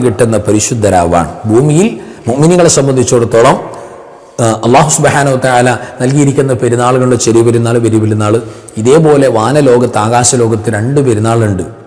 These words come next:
ലൈലത്തുൽ ഈദുൽ മലായിക, ഒന്ന് ലൈലത്തുൽ ഖദറാണ്,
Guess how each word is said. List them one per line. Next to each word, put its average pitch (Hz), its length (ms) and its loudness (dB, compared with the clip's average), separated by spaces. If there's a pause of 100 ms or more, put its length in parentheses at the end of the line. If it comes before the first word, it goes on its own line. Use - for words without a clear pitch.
(280)
ലൈലത്തുൽ 120 460 0
ഈദുൽ 135 240 0
മലായിക, 107 420 -2 (500)
ഒന്ന് 135 260 2 (480)
ലൈലത്തുൽ 113 400 0
ഖദറാണ്, 98 380 0